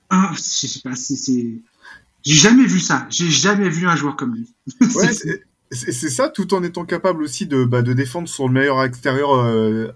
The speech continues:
Speaker 2: adverse si besoin, euh, au gré des, des, des changements
Speaker 1: Ouais.
Speaker 2: sur, sur les pick and roll.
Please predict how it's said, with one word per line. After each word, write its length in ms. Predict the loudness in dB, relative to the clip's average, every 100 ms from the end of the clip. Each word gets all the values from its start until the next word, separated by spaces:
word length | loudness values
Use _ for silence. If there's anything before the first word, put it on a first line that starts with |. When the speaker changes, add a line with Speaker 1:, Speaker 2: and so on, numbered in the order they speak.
| -4
Speaker 2:
adverse 360 | -2 0 -2
si 120 | -4 -2
besoin, 600 | 0 2 2 0 0 0
euh, 100 | 2
au 160 | 0
gré 200 | 0 0
des, 200 | 2 0
des, 420 | 2 0 0 -2 -2
des 220 | 0 0
changements 360 | -2 -4 0
Speaker 1:
Ouais. 80 | -2
Speaker 2:
sur, 260 | 0 -2 -4
sur 140 | -2
les 100 | -2
pick 220 | -2 -4 -2
and 120 | 0
roll. 220 | 0 -2